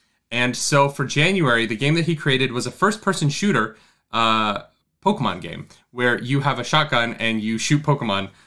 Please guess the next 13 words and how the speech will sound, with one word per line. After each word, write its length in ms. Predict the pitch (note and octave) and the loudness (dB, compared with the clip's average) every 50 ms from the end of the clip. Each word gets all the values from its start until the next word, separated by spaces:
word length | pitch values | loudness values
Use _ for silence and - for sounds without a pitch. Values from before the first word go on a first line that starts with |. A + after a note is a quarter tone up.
| _ _ _ _ | _ _ _ _
Um, 300 | - A2+ A#2 A2+ A2+ A2+ - | 0 2 2 2 2 0 0
and, 360 | - A#2 A#2 A#2 A#2 A2+ A2 | 0 0 2 2 0 0 0
uh, 460 | A#2 A2+ A2+ A2 A2 A2+ A2 G#2+ G2+ - - | 0 2 2 2 2 2 2 2 0 -2 -4
it, 120 | B2 C#3+ - - - | -6 -6 -6 -6 -4
it, 180 | C#3 D3 D3 - | -4 -4 -2 -2
it, 220 | D3 - - A#2 | -4 -4 -2 -2
I 120 | A#2+ C3+ | 0 0
can't 300 | D3 D3 - F3 E3+ D3 | 0 0 -2 -2 -2 -2
show 280 | - - C3 C3 C#3+ C3+ | -2 -2 0 0 0 -2
the 200 | - - B2 A#2 | -4 -6 -10 -4
video 480 | A2 E3+ G3 G3 C3+ A2+ A2 A#2 A#2+ - - | -2 0 2 2 2 2 0 -2 -4 -6 -6
on 180 | G#2+ G#2+ G#2+ | -4 -4 -4
stream, 480 | G#2+ - - - B2 G2 F#2 G2 G#2+ | -6 -6 -4 -4 -4 -4 -4 -6 -10